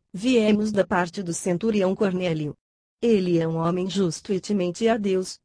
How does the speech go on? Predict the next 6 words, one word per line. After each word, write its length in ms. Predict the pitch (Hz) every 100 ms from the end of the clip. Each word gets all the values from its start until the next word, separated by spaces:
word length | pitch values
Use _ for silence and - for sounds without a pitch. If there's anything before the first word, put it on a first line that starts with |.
| -
respeitado 840 | 277 262 190 175 208 175 175 208
por 160 | 247 214
todo 320 | - 180 170
o 40 |
povo 380 | 175 196 190 208
judeu. 440 | 175 180 180 147